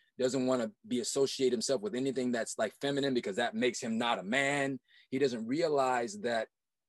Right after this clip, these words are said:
there's feminine and masculine aspects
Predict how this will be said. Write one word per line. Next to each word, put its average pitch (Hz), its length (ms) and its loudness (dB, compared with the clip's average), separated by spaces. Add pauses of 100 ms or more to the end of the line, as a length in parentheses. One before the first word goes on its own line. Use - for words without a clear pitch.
(580)
there's 123 200 -4
feminine 131 580 -2
and 131 320 -4
masculine 127 640 -4
aspects 123 640 -4